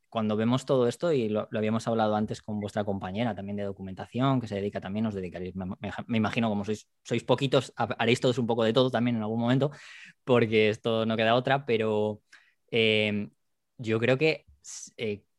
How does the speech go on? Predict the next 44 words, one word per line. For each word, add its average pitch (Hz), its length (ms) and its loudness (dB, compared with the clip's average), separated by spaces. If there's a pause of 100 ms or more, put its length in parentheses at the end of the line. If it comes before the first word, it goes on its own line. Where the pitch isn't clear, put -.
(200)
el 113 200 -6
conseguir 120 560 0
todo 156 260 4
esto, 117 280 -2
o - 200 -10
sea, 104 360 0
ya 113 240 2
no 185 80 4
solo 160 200 0
las 104 140 0
propias 98 320 -6
fotos, 190 240 -2
porque 95 300 -8 (240)
estos - 280 -8
fotógrafos 107 440 -8
tienen 101 180 -6
la 101 80 -2
suerte 104 320 -4
de, - 320 -8
de 90 140 -16
poder 90 280 -16
a 95 60 -10
lo 95 60 -12
mejor 95 300 -12
tener 95 300 -12
sus - 240 -14
fotos 98 280 -10
más 98 160 -8
importantes, 104 580 -6
las 98 140 -8
que - 80 -12
a - 20 -10
lo 90 60 -8
mejor 92 200 -6
exponéis 98 520 -6
como 92 240 -10
centro 98 360 -8
del 98 120 -4
capítulo 98 480 -6
editadas 101 720 -4
en 92 160 -10
un 92 120 -10
libro, 110 300 0
etcétera, 117 460 -4